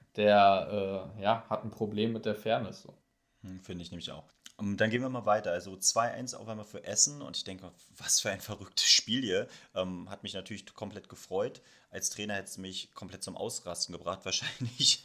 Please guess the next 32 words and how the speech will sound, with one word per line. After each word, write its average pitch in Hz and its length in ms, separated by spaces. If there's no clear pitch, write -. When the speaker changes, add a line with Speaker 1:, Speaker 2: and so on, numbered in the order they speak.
Speaker 2:
die, 113 160
die 110 100
ganze 123 360
Situation. 113 800
Ähm, 107 520
äh, 95 320
das - 180
ist 107 100
immer 104 260
interessant, 117 580
wenn 104 100
ich 107 160
das 104 160
dann 104 160
aus 98 180
diesem 113 160
Blickwinkel 95 520
sehe. 107 300
Ja, 120 140
und 107 80
auf 101 80
einmal 117 180
zw-, - 380
zwanzig - 520
Sekunden 131 320
später, 139 640
ähm, 104 320
gleicht 107 260
auf 113 100
einmal 104 300
Leipzig 101 420
aus. - 360